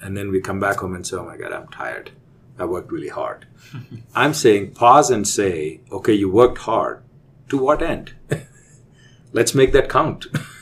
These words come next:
<laughs> So whenever, we all need to pause periodically and reflect on things we're doing and say, "Okay, I worked really hard. That's great. <laughs> Now what happened because of that hard work?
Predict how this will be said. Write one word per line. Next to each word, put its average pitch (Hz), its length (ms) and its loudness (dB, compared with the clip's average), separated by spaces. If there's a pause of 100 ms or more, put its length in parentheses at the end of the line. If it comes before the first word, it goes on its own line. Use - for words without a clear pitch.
<laughs> 113 320 -10 (600)
So 131 220 6
whenever, 135 640 4
we 110 180 6
all 135 300 2
need 156 200 -6
to - 60 -4
pause 101 520 2
periodically 92 720 -2
and 90 200 -12
reflect 101 460 -6
on 85 200 -8
things 90 300 -10
we're 82 120 -6
doing 80 280 -8
and 76 140 -18
say, 147 400 -10 (540)
"Okay, 107 280 -4
I 104 80 -6
worked 113 260 0
really 101 200 0
hard. 76 340 -12
That's 90 220 -12
great. 76 400 -8
<laughs> - 680 -12
Now 135 140 4
what 151 200 4
happened 156 340 0
because 90 300 -6
of 78 100 -12
that - 140 -14
hard - 240 -12
work? - 320 -20